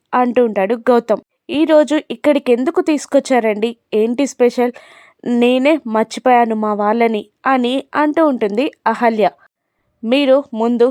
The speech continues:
దీపం వెలిగించండి" అని అంటూ మ్యాచ్ బాక్స్ చేతికొందించి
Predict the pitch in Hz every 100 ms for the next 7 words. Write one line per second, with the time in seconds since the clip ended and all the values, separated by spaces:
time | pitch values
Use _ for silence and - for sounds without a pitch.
0 | 240 214 233 240 320 285 254 226 254 247
1 | 240 220 220 - - 202 214 262 - 285
2 | 247 269 277 - - - - 240 226 226
3 | 277 277 320 - - - 226 220 269 269
4 | 240 226 214 285